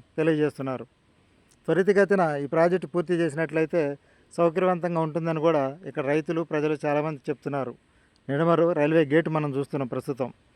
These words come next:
ఈ శివారు ప్రాంతంలోనే మనం క్రికెట్ స్టేడియం కూడా చూడొచ్చు. నవలూరు శివారు ప్రాంతంలో క్రికెట్ స్టేడియం ఉంది, అంతర్జాతీయ స్టేడియం. ఈ స్టేడియాన్ని కూడా అభివృద్ధి చేస్తారని చెప్తున్నారు. భవిష్యత్తులో ఆ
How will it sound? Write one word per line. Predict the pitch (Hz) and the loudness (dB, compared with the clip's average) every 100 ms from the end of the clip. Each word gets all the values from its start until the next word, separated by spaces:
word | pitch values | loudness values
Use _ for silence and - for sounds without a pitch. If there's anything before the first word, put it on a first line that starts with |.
| _ _ _ - 147 | _ _ _ -8 -4
ఈ | 151 139 | -2 0
శివారు | 160 175 165 | 2 4 4
ప్రాంతంలోనే | 160 165 156 156 160 147 143 - _ _ - | 0 0 0 0 0 -2 -4 -12 _ _ -8
మనం | 143 139 151 | -6 -4 -4
క్రికెట్ | 156 170 143 | -2 -2 0
స్టేడియం | 160 156 151 | 2 2 2
కూడా | 151 147 | -2 0
చూడొచ్చు. | 139 135 - 123 - _ _ _ | -2 -2 -4 -16 -20 _ _ _
నవలూరు | 139 147 156 139 | -4 2 2 0
శివారు | 143 143 143 | 0 0 0
ప్రాంతంలో | 143 143 135 139 151 123 - _ _ _ _ _ _ _ _ _ _ _ _ _ _ _ _ _ | -2 -2 -2 0 0 -2 -8 _ _ _ _ _ _ _ _ _ _ _ _ _ _ _ _ _
క్రికెట్ | 156 - 175 151 147 | -2 4 6 6 4
స్టేడియం | - 160 160 151 | 6 8 8 6
ఉంది, | 143 165 | 4 2
అంతర్జాతీయ | 143 165 156 160 165 156 139 - | 2 4 6 6 8 6 4 -2
స్టేడియం. | 156 147 151 196 - 156 | -2 0 0 -2 -4 -2
ఈ | 151 | 2
స్టేడియాన్ని | 175 165 185 180 175 | 6 8 8 8 6
కూడా | 151 143 - _ _ 151 | 6 2 -4 _ _ -2
అభివృద్ధి | 165 175 170 | 0 0 0
చేస్తారని | 151 165 165 143 | 0 -4 -4 -6
చెప్తున్నారు. | 135 147 139 120 - _ _ _ _ _ _ 131 | -6 -6 -6 -8 -14 _ _ _ _ _ _ 2
భవిష్యత్తులో | 160 180 202 202 175 190 - _ | 2 4 2 4 4 4 -2 _
ఆ | - | -8